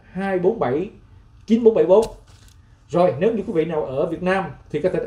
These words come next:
add Zalo. Zalo là cộng một, cộng một nha, bảy một bốn hai bốn bảy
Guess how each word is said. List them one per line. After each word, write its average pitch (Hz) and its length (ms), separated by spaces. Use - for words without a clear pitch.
add 226 220
Zalo. 180 360
Zalo 175 300
là 151 100
cộng 156 200
một, 165 220
cộng 151 240
một 160 200
nha, 196 240
bảy 135 260
một 156 280
bốn 214 280
hai 180 220
bốn 208 200
bảy 165 260